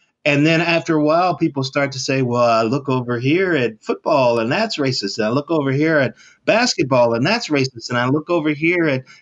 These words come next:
Cops and Survivor, these shows I've been watching for decades, and that's racist." And,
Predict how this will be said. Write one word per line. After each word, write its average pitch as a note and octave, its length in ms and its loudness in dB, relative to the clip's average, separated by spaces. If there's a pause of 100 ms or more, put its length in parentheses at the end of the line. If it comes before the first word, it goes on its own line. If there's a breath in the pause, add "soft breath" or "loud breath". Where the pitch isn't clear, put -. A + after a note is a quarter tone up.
Cops G3+ 460 -2
and C3+ 100 -2
Survivor, D3 580 2
these C3+ 140 2
shows D#3+ 240 0
I've D#3+ 80 0
been C#3+ 140 0
watching D3+ 280 -2
for B2+ 80 -4
decades, D#3 440 -2
and A#2+ 140 -2
that's G3+ 260 0
racist." C3 400 -2
And, B2 160 -6